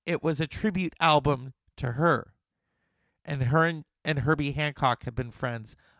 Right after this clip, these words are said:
a long time. So that's, that's the beauty of the community within the music industry. Oh,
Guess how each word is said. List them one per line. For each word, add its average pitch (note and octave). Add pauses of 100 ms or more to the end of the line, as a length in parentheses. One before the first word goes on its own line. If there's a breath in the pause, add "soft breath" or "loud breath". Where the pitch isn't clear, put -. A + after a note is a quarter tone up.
(160)
a A#2+
long C#3
time. G#2+ (1080)
So C3 (840)
that's, E3
that's -
the E3
beauty C#3+
of C#3 (1600 loud breath)
the D3
community D3+
within C3
the B2+
music A#2
industry. - (3750 loud breath)
Oh, A2+